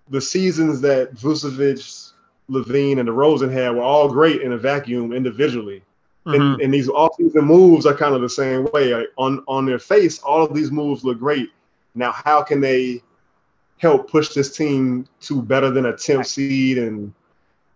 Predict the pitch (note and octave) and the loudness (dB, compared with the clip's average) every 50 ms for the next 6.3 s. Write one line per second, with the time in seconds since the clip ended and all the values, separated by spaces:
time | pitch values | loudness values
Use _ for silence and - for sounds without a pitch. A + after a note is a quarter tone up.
0 | _ _ _ _ _ _ _ - C#3 C3+ A#2+ G2+ F#2+ F#2 F#2+ G2 - - A#2 A#2 | _ _ _ _ _ _ _ -4 -2 -2 0 -2 -4 -8 -12 -12 -4 0 0 2
1 | A#2+ A#2 A2+ A#2+ B2+ C3+ C3+ B2+ - A#2+ A#2+ A#2 - - C#3+ C#3+ C3+ A#2+ A2+ A2 | 2 2 2 2 2 2 2 0 -2 -4 -4 -4 0 2 2 2 4 2 0 -2
2 | - A#2 A2 G#2+ G#2 G2+ G2 - _ _ _ _ _ _ _ _ - D3+ D3 C3 | -4 -4 -4 -4 -6 -10 -12 -14 _ _ _ _ _ _ _ _ -8 -8 -4 -2
3 | D3 D3 C#3+ C3+ B2 A2 G2+ - C3 C#3+ C#3+ D3 D3+ E3+ F#3 - C#3+ E3 F3 F3 | 0 0 0 0 -2 -6 -8 -6 -6 -4 -4 -2 -2 -2 -2 -2 0 0 0 0
4 | D#3 E3+ E3 D3 D#3 D3+ C#3 C3+ C3+ C3+ B2+ A#2+ - A#2+ - - A#2 A2+ A2+ - | 2 0 0 0 -2 -8 -8 -8 -10 -12 -12 -14 -14 -16 -14 -14 -12 -12 -12 -10
5 | - C3 A2+ A#2 B2+ A#2+ A#2 A2+ A2 A#2 A#2+ A#2 A#2 A2 - - G#2+ - - A#2 | -10 -8 -6 -4 -2 -2 -2 -2 -4 -4 -6 -6 -8 -8 -10 -12 -18 -18 -16 -10
6 | B2 A#2+ A#2 A2+ A2 G2+ | -8 -6 -6 -6 -8 -12